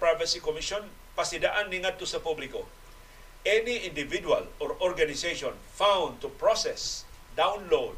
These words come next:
or share the exfiltrated data from PhilHealth will be held accountable for unauthorized processing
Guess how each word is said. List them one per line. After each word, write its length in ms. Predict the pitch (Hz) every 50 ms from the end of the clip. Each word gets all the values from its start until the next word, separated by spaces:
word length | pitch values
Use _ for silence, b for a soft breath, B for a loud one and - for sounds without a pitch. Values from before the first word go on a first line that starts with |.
| - -
or 160 | 151 139 135 -
share 640 | - - - 196 208 180 147 120 104 92 85 - - -
the 80 | - - -
exfiltrated 800 | 185 180 - - - - 160 151 143 - 156 165 160 156 151 151
data 320 | 123 147 156 151 - 160 143 -
from 160 | - 139 127 - -
PhilHealth 480 | 165 170 156 139 151 147 151 - - -
will 160 | 151 147 131
be 240 | 131 131 123 - - -
held 320 | 180 180 196 233 226 226 - - - -
accountable 720 | - - - - 190 190 196 190 - 175 156 - - - - - - - - - - - - - - - - - - - - -
for 160 | 160 156 151 151 151
unauthorized 720 | 139 131 - 190 196 202 196 190 180 170 165 151 - -
processing 480 | 165 160 151 - 156 147 - 156 156